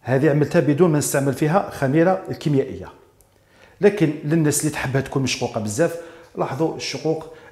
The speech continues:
اللي يكون فيها. الان بقات اخر مرحله، وهي اهم مرحله، راح نشوفوا قوام الغليبيه. الان راح نقسموها بسم الله.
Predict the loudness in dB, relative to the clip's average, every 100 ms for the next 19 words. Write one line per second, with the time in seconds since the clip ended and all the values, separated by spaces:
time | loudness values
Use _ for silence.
0 | -8 -6 -2 -2 -2 -6 -10 -16 -20 -8
1 | -4 -2 0 -2 2 2 2 0 0 0
2 | 2 2 2 0 2 0 0 0 0 0
3 | -2 -2 -2 -4 -6 -6 -8 -4 2 4
4 | 2 -2 -6 -6 -6 -8 -12 -16 _ 0
5 | 2 2 2 -2 0 -2 0 -2 -2 -2
6 | 0 -2